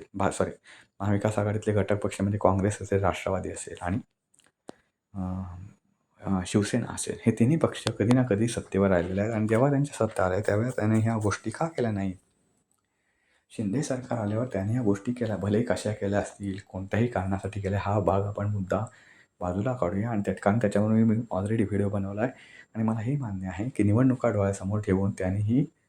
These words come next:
लाच देण्याचा प्रयत्न केला. याच्याशी मला, याच्याशी मी सहमत आहे आणि त्याच्यावर मी वेगळा व्हिडिओ बनवलेला आहे, पण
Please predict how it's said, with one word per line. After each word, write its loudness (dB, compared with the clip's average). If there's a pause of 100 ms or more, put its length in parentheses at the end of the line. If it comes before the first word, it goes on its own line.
(800)
लाच -2
देण्याचा 0
प्रयत्न -6
केला. -4
याच्याशी -2
मला, 0 (1120)
याच्याशी 2
मी 6
सहमत 0
आहे 2
आणि 2
त्याच्यावर 2
मी 4
वेगळा 0
व्हिडिओ 0
बनवलेला -2
आहे, -2
पण -4